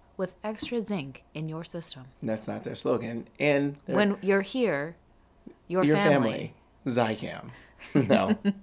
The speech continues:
Speaker 1: <laughs>
Speaker 2: Nope, not sponsored by them. Uh, my turn to yours. I believe it's mine.
Speaker 1: Yeah.
Speaker 2: Okay.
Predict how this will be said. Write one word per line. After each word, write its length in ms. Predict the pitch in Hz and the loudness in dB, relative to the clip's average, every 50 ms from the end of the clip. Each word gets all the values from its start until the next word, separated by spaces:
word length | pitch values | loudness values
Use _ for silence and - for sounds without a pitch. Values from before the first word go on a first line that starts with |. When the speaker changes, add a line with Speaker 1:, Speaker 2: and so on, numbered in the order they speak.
| 180 | -2
Speaker 1:
<laughs> 300 | 180 - - 185 - - | -4 -2 -4 -6 -6 -4
Speaker 2:
Nope, 360 | - 170 160 147 147 143 147 - | -6 0 2 4 4 4 2 0
not 220 | 135 131 127 123 | 0 2 2 2
sponsored 360 | - - 113 113 - - - | 0 0 -2 -2 -2 -4 -8
by 120 | - 117 117 | -8 -8 -8
them. 240 | 113 110 107 117 120 - - - - - - _ - | -10 -10 -10 -12 -14 -16 -20 -20 -20 -20 -20 _ -6
Uh, 280 | - 120 117 117 117 | -2 2 2 2 2
my 160 | 123 135 147 160 | 2 0 0 0
turn 180 | - 196 202 | 0 0 0
to 80 | 196 165 | 0 0
yours. 360 | 123 107 - - - - - - _ _ _ _ _ _ | 0 -2 -4 -6 -8 -12 -16 -20 _ _ _ _ _ _
I 40 | - | -8
believe 160 | 160 - - - | -6 -6 -6 -6
it's 100 | - 170 | -8 -8
mine. 380 | 147 135 135 110 - - 123 - - _ _ _ _ _ _ _ _ _ - | -8 -8 -8 -8 -8 -10 -12 -14 -18 _ _ _ _ _ _ _ _ _ -10
Speaker 1:
Yeah. 200 | 170 156 143 127 - - - _ _ - - | -8 -6 -6 -6 -8 -14 -20 _ _ -2 0
Speaker 2:
Okay. 540 | 139 165 - - 131 131 - - 107 - | 0 0 0 2 2 4 4 2 0 -6